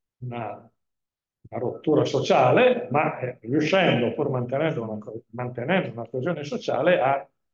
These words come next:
realizzare politiche di trasferimento di reddito significative per un paese che, ovviamente,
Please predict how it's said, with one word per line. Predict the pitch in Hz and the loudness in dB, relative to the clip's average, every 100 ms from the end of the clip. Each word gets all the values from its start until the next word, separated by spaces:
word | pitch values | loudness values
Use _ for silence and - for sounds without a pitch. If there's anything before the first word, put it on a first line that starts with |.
| _ | _
realizzare | - 139 139 139 170 143 - | -2 0 2 2 4 4 0
politiche | 127 156 147 120 | -2 -2 -2 -4
di | 117 | -4
trasferimento | 131 123 131 131 139 156 151 | -8 -8 -6 -4 -2 -4 -4
di | 123 196 | -2 0
reddito | 131 147 156 135 | 0 -2 -4 -6
significative | - 170 160 147 143 - 190 - 120 185 | -6 -2 -2 -4 -6 -2 -2 -2 -6 -6
per | - 110 | -6 -8
un | 123 | -4
paese | - 101 110 139 151 | -4 -4 -4 -6 -8
che, | 104 - _ _ _ _ | -12 -18 _ _ _ _
ovviamente, | 123 127 151 - - - - | -8 -4 -4 -4 -12 -16 -16